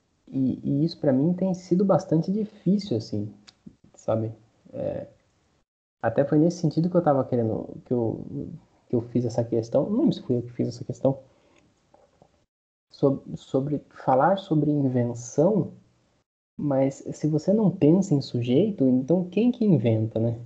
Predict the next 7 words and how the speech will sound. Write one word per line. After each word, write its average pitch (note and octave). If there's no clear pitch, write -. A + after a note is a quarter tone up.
Aliás, A#2+
se -
você, C3
se -
você D3
não G3+
pensa C3